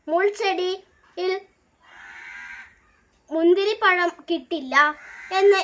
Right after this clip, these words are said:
യേശു ക്രിസ്തുവിൻ്റെ വാക്കിലും സമ-, സ്മരണയിലാണ് പരേക്കറിലെ കുഞ്ഞു ത-, തണ്ണിമത്തൻ്റെ കണ്ണിൽ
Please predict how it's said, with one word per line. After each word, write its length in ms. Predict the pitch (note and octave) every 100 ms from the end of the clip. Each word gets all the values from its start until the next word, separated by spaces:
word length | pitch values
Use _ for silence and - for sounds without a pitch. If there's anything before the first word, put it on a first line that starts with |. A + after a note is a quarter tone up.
| E4
യേശു 280 | F4+ F#4 B4 F#4+
ക്രിസ്തുവിൻ്റെ 720 | D#4+ - - F4+ F4 D#4 D#4+ D4+ - -
വാക്കിലും 600 | C#4+ D4+ D4+ F4 D4+ D#4 - _ _ _ _ _ _
സമ-, 440 | - F4+ F4+ G4 - - _ _ _ _ _ _
സ്മരണയിലാണ് 1300 | D4 - F#4+ F#4+ G#4 G#4+ G#4 F#4 G4 G#4 E4 D4+ D#4+ E4 - _ _ _ _ _ E4+
പരേക്കറിലെ 760 | D#4+ E4 F4 G4 F#4 E4+ E4+ - _
കുഞ്ഞു 400 | E4+ F4+ F#4+ A4+
ത-, 200 | F4+ - _ _ -
തണ്ണിമത്തൻ്റെ 960 | D#4+ D4+ E4+ G#4 F#4+ D#4 F4+ E4+ E4 D#4+ D#4+ - - - -
കണ്ണിൽ 460 | E4 D#4 D#4+ E4